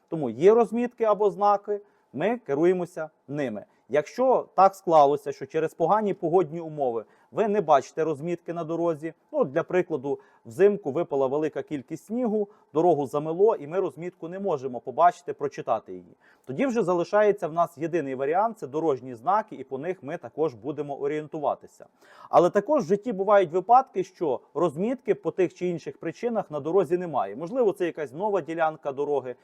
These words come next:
і ще не встигли нанести розмітку. Як же водіям тоді роз'їжджатися, і відносно чого вони будуть орієнтуватися? Отже, якщо посередині дороги розмітки немає,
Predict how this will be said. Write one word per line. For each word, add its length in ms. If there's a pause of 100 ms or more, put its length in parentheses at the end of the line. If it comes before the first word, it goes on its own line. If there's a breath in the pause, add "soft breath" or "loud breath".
(160 soft breath)
і 80
ще 200
не 100
встигли 400
нанести 460
розмітку. 600 (260 soft breath)
Як 200
же 80
водіям 460
тоді 280
роз'їжджатися, 840 (260 soft breath)
і 80
відносно 480
чого 400 (180 soft breath)
вони 240
будуть 360
орієнтуватися? 800 (320 soft breath)
Отже, 240
якщо 300
посередині 600
дороги 440 (100)
розмітки 540
немає, 500